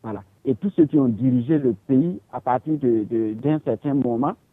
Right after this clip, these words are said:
et, et qui ont laissé effectivement l'écart se creuser, les, les, les, les inégalités, voilà, grandir sans rien faire. On ne peut pas continuer à faire un peuple, à faire une nation dans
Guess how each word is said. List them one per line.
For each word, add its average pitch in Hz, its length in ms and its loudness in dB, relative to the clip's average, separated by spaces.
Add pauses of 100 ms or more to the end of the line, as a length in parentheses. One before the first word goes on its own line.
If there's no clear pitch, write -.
(420)
et, 123 280 4
et 185 100 8
qui 170 180 2
ont 143 120 8
laissé 143 420 6
effectivement 139 640 0 (240)
l'écart 143 600 0
se 131 120 2 (120)
creuser, 147 480 2 (260)
les, 123 220 0
les, 131 260 2
les, 123 320 0
les 131 300 4
inégalités, 165 800 2 (320)
voilà, 120 280 0 (300)
grandir 147 640 2 (880)
sans 156 160 6
rien 135 240 6
faire. 101 280 -6 (520)
On 139 100 0
ne 120 80 0
peut 127 220 0
pas 226 160 2
continuer 151 440 0
à 135 120 4
faire 147 220 0
un 147 120 0
peuple, 156 360 0 (680)
à 127 100 -2
faire 175 200 6
une 165 240 2
nation 151 420 0 (240)
dans 113 180 -6